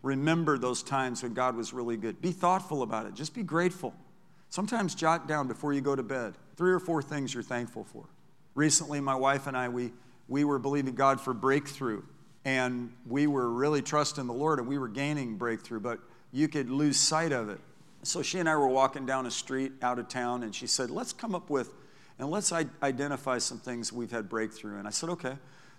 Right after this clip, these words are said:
So she, it was fresher on her mind, you know, my mind was wandering. So I said, "Yeah, okay." So she started, and she named one, and then it prompted me, and I named one, and then she named one I hadn't thought of, and I named one, and she went, "Oh, yeah." And before you know it, we had seven?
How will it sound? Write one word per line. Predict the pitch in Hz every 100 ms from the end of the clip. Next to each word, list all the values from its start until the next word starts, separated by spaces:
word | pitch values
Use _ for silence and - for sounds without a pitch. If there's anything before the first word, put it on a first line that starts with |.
| -
So | 123
she, | -
it | 196 180
was | 156 -
fresher | 180 185 - 156
on | 131
her | 120 156
mind, | 123 113 120 131
you | 123
know, | 123
my | 120 127
mind | 131 123 117
was | 104
wandering. | 113 113 117 113 117
So | 110
I | 123
said, | - 190
"Yeah, | 247 185
okay." | 170 143 - - - -
So | - 147
she | 131 - 170 175 175 - -
started, | - - 151 139 117 - -
and | 131
she | - 147
named | 147 143 139
one, | 123 123 127
and | 123
then | 120 131
it | 127
prompted | 139 135 127 120
me, | 123 131
and | 120
I |
named | 131 123 120
one, | 113 117 120
and | 113
then | 110
she | - 151
named | 151 143
one | 135
I | 135
hadn't | 131 123
thought | 107 123 120
of, | 127 120
and | 113
I | 123
named | 135 127
one, | 123 123
and | 123
she | 131
went, | 143
"Oh, | - 220
yeah." | 202 202 165 - - -
And | 147
before | 147 196 190
you | 170
know | 202 202
it, | 143
we | 143
had | 135
seven? | - - 147 156 226